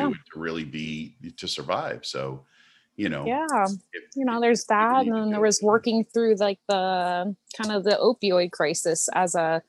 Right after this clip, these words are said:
Speaker 2: someone who was managing, like, morphine and
Speaker 1: Mm-hmm.
Speaker 2: fentanyl drips and stuff, you know, then started coming things like having to fill out justification forms. And it's like, you know, these people <laughs> probably have a day left to live. I shouldn't be having to do a,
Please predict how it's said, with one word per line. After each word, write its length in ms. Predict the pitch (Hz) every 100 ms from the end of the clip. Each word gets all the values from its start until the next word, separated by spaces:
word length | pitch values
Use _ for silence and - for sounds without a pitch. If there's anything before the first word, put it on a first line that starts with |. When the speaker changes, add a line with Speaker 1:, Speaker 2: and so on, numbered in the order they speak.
| - _
Speaker 2:
someone 340 | - 220 190
who 100 | 190
was 160 | 196 175
managing, 540 | 180 185 190 180 180
like, 200 | 175 170
morphine 760 | 185 180 196 - 202 190 190 185
and 420 | - 170 165 170 185
Speaker 1:
Mm-hmm. 80 | 220
Speaker 2:
fentanyl 400 | - 180 175 165
drips 380 | 175 165 -
and 160 | 165 160
stuff, 380 | - - - -
you 100 | 180
know, 240 | 165 170 180 - _ _
then 160 | 196 202
started 420 | - 196 190 185
coming 280 | 202 180 180
things 220 | 185 180
like 160 | 180 165
having 260 | 190 185
to 60 | 175
fill 240 | - 180
out 180 | 175 165
justification 960 | 160 196 - 190 180 - 202 - 165 156
forms. 480 | - 147 123 160 165
And 120 | 175
it's 120 | 165
like, 180 | 170 165 _ _ _ _
you 80 | 196
know, 80 | 180
these 160 | 190 -
people 320 | 214 185 185
<laughs> 220 | - -
probably 220 | 226 240
have 140 | 214 202
a 100 | 190
day 200 | 208 202
left 260 | 254 -
to 100 | 220
live. 380 | 170 175 202 214
I 80 | 202
shouldn't 300 | - 214 -
be 80 | 196
having 260 | 190 190
to 60 | 175
do 300 | 175 185 190
a, 140 | -